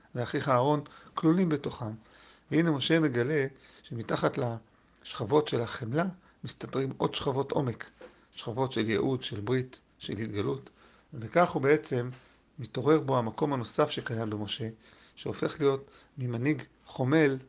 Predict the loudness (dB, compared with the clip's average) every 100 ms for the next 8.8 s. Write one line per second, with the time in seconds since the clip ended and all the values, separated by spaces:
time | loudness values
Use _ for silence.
0 | -20 _ -10 -6 -2 -2 0 0 -2 -4
1 | -6 -2 -2 4 4 4 2 -2 0 0
2 | 0 -4 -4 -2 -4 -8 -4 -4 -2 -4
3 | -2 -2 -4 -4 -2 -4 -8 -20 -14 -8
4 | -6 -2 -2 0 -2 -2 -2 -2 -2 0
5 | -2 -2 -4 -6 -20 -20 -2 6 6 4
6 | -6 _ _ -2 0 0 -2 -2 -6 -16
7 | _ -12 -10 -6 -4 -4 -6 -10 _ _
8 | _ _ -18 -14 -8 0 2 2